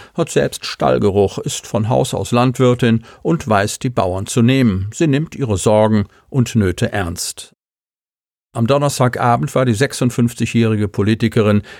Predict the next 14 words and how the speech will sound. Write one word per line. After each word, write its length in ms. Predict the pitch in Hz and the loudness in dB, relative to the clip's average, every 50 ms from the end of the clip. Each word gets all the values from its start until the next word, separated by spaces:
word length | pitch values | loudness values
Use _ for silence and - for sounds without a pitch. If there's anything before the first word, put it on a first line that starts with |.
| - _ - | -20 _ -2
Gast 480 | 113 120 127 - - - - - - | 0 0 0 -2 -6 -8 -10 -6 -2
der 80 | 127 123 | -2 0
Börde 400 | 113 110 104 98 92 92 95 92 | 2 2 2 2 2 -2 -4 -8
C 180 | - - 117 | -4 -2 0
D 160 | 107 107 110 104 | 0 2 0 2
U, 280 | 120 120 120 135 127 - - - - - - | 4 4 4 4 2 -2 -8 -20 -20 -6 -4
die 100 | 220 190 | -4 -2
zu 140 | - - 170 | 0 0 0
dieser 340 | 139 147 135 127 143 - - | 0 2 2 2 0 2 2
Open-Air-Veranstaltung 1300 | 131 131 123 - 110 107 - 117 120 120 - - - 98 104 110 - - - 117 107 107 - 117 107 | 2 0 2 2 -2 -2 -2 -4 -6 -6 -2 -2 -2 -2 -2 -4 -6 -2 0 0 0 2 0 -2 -2
unter 260 | 110 - 127 117 127 120 | -2 -4 -2 -2 -2 -2
Corona-Regeln 880 | - 135 120 107 110 110 104 95 98 95 92 95 95 87 101 104 107 | 0 0 0 2 2 2 2 2 0 0 0 -2 -2 -2 -2 -2 0
geladen 540 | 104 120 117 113 104 98 90 92 90 87 90 | 2 2 4 4 2 2 0 -2 -4 -4 -4
hatte. 340 | 92 92 - - - 104 | -6 -6 -8 -10 -12 -12